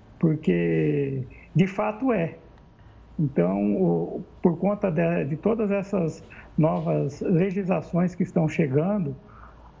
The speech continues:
o, a tendência é haver um controle bem maior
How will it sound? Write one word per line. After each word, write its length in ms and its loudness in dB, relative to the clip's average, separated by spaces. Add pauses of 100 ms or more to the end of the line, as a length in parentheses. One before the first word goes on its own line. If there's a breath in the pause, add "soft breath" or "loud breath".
o, 300 2
a 80 0
tendência 600 0
é 40 0
haver 220 -4
um 100 0
controle 540 0
bem 380 0
maior 600 0